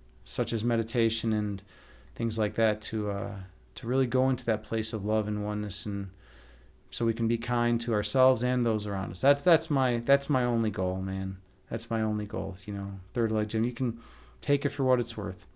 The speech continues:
All right. Anyways, uh, yeah, Tindarios, uh, Agni James. Yes,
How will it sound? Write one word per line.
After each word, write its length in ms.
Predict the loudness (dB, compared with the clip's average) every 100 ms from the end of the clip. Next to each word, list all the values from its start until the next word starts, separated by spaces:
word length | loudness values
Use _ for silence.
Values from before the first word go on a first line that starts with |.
| -20 -20 -20 -20 -20 -20 -20 -20 -20 -20 -20 -20 -2
All 140 | 4 6
right. 160 | 4 -2 -16 -4
Anyways, 680 | 4 6 6 6 4 0 -6 -14 -20 -20 -20 -18 -2
uh, 60 | 6
yeah, 260 | 12 12
Tindarios, 640 | 12 8 10 12 10 6 -2
uh, 220 | -4 -6 -10 -20 -20 -20 -20 -16 -2
Agni 840 | 4 8 10 10 6 0 -2 -2
James. 540 | -6 -8 -10 -10 -8 -2
Yes, 640 | 0 0 -2 -2 -2